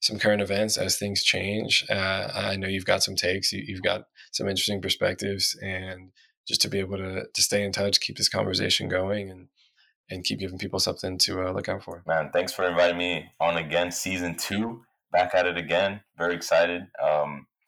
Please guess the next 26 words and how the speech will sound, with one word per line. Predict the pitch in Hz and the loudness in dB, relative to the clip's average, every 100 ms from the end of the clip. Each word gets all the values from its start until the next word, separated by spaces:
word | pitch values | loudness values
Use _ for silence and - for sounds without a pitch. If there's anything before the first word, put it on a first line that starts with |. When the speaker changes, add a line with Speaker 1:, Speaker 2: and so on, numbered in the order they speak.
| - _ _ _ _ _ | -20 _ _ _ _ _
Speaker 2:
I | - | 2
wish | 90 92 - | 2 0 -2
you, | 107 110 - | -4 -6 -12
the | - | 0
podcast, | 95 92 - 87 - - _ _ _ _ _ _ - | 4 4 6 4 2 -10 _ _ _ _ _ _ 2
all | 90 95 | 4 6
the | |
luck | 92 87 90 - | 4 4 4 0
possible. | - 80 - 78 - - | 4 6 4 -4 -8 -4
I | 73 | -2
look | 78 90 | -2 -4
forward | 90 87 | 0 0
to | - | 2
coming | 90 82 | 0 4
back, | 80 - 80 | 6 4 4
man. | 82 80 78 - | 2 2 0 -2
Uh, | 64 67 73 | 2 6 8
I | |
always | 87 87 | 6 4
have | 87 82 | 0 0
a | |
good | 85 82 | -4 -2
time | 82 80 | 0 2
talking | 82 80 78 | 2 2 0
to | |
you, | 78 78 78 | -6 -6 -8